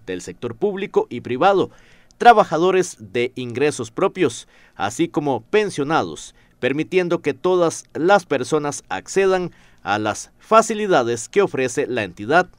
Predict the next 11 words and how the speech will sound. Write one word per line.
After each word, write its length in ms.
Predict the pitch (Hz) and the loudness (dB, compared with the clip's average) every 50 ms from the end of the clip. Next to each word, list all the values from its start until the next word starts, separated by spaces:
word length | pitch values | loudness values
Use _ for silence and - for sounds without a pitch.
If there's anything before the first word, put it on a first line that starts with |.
| _ _ _ _ _ _ - _ - _ _ _ _ _ _ _ | _ _ _ _ _ _ -20 _ -20 _ _ _ _ _ _ _
Las 260 | 123 165 208 220 214 | 0 2 2 2 2
condiciones 800 | - 208 202 185 180 190 - - 202 202 190 196 190 185 - - _ - | 0 -4 -4 -2 -6 -6 -2 -2 -2 -2 0 -4 -4 -6 -8 -12 _ -16
de 240 | 120 113 180 190 | -8 -4 -2 0
los 180 | 196 196 185 185 | 2 2 0 0
créditos 580 | _ - 180 170 156 143 139 - 160 160 - - | _ 2 2 4 2 2 0 -2 -4 -4 -4 -4
varían 400 | - 107 110 127 143 147 151 139 | -6 -6 -4 -4 -6 -6 -8 -10
según 460 | - - 98 90 123 139 147 147 - _ | -8 -10 -8 -6 -6 -8 -8 -10 -14 _
la 220 | - 104 107 104 98 | -10 -8 -8 -6 -6
línea 400 | 127 170 196 180 180 185 175 - | -4 -4 -4 -2 -4 -4 -4 -2
o 140 | - 120 117 | -4 -6 -4
tipo 440 | - - 180 175 _ 170 175 165 | -4 -6 -8 -6 _ 0 0 0